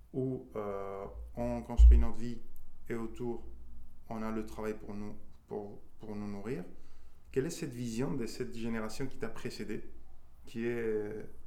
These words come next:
en ce moment en fin de carrière ? Est-ce que tu penses que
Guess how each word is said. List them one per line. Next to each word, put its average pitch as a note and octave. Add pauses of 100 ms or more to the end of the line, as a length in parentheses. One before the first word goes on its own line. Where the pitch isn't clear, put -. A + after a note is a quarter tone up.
(400)
en B2
ce -
moment A#2
en A#2
fin A#2
de A2+
carrière ? A2 (720)
Est-ce A#2+
que -
tu -
penses D3
que -